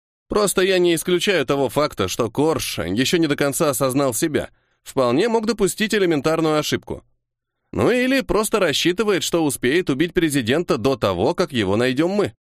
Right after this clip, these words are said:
Вот только второй попытки у нас не будет. «Проверить ночью всех остальных оружейных баронов будет проблематично», задумчиво произнёс Горбунов.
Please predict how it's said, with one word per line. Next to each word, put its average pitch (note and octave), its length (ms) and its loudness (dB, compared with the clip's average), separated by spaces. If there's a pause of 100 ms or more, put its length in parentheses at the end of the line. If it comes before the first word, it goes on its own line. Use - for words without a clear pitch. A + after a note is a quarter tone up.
(600)
Вот B2+ 300 0
только A3+ 280 2
второй F#3+ 320 0
попытки E3 460 0
у E3 100 2
нас B2+ 200 0
не E3 100 2
будет. A2+ 380 -4 (720)
«Проверить G#2 640 0
ночью C3 480 0
всех - 280 -2
остальных A2 520 -2
оружейных G#2 580 -2
баронов G#2 500 0
будет A2 380 -4
проблематично», B2 840 -2 (400)
задумчиво G#2+ 600 0
произнёс C3 400 0
Горбунов. A#2+ 500 -2